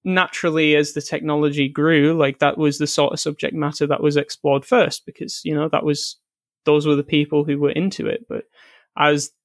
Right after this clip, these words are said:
as they got more popular and the mass appeal and, you know, with arcades and all of that, like,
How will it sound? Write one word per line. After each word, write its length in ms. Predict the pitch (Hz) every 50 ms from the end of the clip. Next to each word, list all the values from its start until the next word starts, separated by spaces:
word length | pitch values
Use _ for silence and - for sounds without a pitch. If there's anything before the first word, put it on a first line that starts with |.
| _ _ _ _
as 180 | - 156 151 147
they 120 | 156 156
got 200 | 151 156 151 143
more 240 | 151 151 147 143 147
popular 520 | - - 147 147 - - 165 151 147 151 156
and 260 | 165 156 147 143 139
the 80 | 135
mass 340 | 135 135 139 143 143 143 -
appeal 640 | - 147 - - 151 143 143 143 147 147 151 147 135
and, 260 | 127 131 131 131 139
you 80 | 143
know, 160 | 139 131 135 139
with 180 | 139 143 135
arcades 560 | 139 135 139 139 - - 151 143 143 147 147
and 120 | 156 143 143
all 180 | 139 139 139
of 160 | 143 135 - -
that, 300 | 139 139 143 147 151 -
like, 320 | 143 131 - _ - -